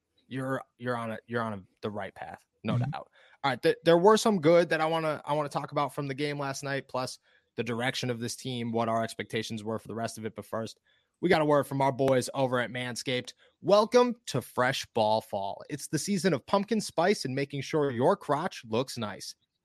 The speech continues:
Speaker 1: That means sipping cider in a fall breeze and using Manscaped products to trim your balls with ease. That's right. Today's show is brought to you by Manscaped, a company here to make sure that your foliage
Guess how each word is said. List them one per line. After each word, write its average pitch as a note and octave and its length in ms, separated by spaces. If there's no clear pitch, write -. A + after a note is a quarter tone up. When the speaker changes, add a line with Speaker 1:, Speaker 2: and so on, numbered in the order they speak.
Speaker 1:
That F3+ 100
means F3 220
sipping A3+ 280
cider G#3 380
in D#3+ 80
a C3 40
fall F3+ 260
breeze E3+ 340
and C#3 100
using D3 300
Manscaped G#3 480
products F#3 380
to A#2+ 120
trim F3 300
your F3+ 160
balls D#3+ 440
with A#2 240
ease. - 320
That's D3 220
right. A#2 260
Today's E3+ 280
show F3 180
is D#3 140
brought E3 240
to F3 100
you - 20
by E3 160
Manscaped, D#3 580
a - 60
company G3+ 380
here F#3 420
to F#3 140
make C#3 180
sure E3 180
that B2 140
your E3 220
foliage C3 600